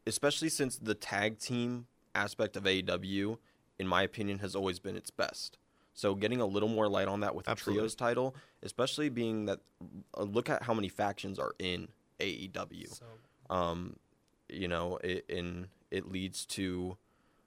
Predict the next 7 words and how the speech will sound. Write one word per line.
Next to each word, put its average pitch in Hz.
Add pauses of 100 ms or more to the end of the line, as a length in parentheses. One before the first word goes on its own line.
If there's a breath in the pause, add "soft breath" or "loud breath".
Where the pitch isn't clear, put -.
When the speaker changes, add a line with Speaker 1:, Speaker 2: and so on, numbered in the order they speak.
(160)
Speaker 1:
uh, 85
more 98
matches 98
with 92
more 95
stars, 92
uh, 76